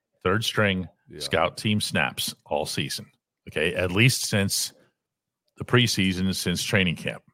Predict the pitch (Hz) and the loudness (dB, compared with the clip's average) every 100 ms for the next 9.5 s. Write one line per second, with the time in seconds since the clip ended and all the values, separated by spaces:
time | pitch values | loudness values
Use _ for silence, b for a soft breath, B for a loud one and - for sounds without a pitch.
0 | _ - 87 123 - _ _ _ _ _ | _ 2 4 4 0 _ _ _ _ _
1 | _ _ _ _ _ 123 123 123 110 107 | _ _ _ _ _ 4 6 8 4 2
2 | 101 - _ - 143 160 113 98 - - | 2 0 _ 2 4 6 4 0 -4 -16
3 | _ _ _ _ _ _ _ _ - - | _ _ _ _ _ _ _ _ -10 4
4 | 165 156 135 120 107 90 67 - _ _ | 6 6 6 6 6 4 0 -8 _ _
5 | _ _ _ 98 92 87 104 101 - 104 | _ _ _ -6 -4 0 2 0 0 0
6 | 87 87 90 120 123 - - b b b | 2 0 2 2 2 -2 -8 b b b
7 | b - 113 120 117 107 101 101 110 147 | b 0 4 4 4 0 -2 0 4 6
8 | 139 104 101 - - 104 110 113 117 101 | 6 4 0 -2 0 2 2 0 2 4
9 | 95 95 85 90 | 4 2 0 -2